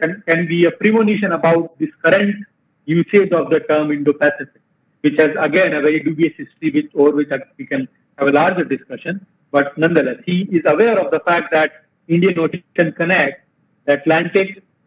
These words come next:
through two ways, through the Suez Canal and, uh, through, uh,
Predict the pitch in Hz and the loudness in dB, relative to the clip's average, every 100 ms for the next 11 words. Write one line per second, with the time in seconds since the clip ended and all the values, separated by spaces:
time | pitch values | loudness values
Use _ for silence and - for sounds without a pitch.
0 | _ - 170 - 202 196 185 180 180 151 | _ 2 2 4 2 2 0 0 -2 -2
1 | 143 160 170 175 165 165 170 143 151 151 | -2 -2 -2 -2 -2 -2 0 0 0 0
2 | 139 131 151 135 165 - - 139 131 | -4 -2 0 0 -2 -8 -8 -4 -2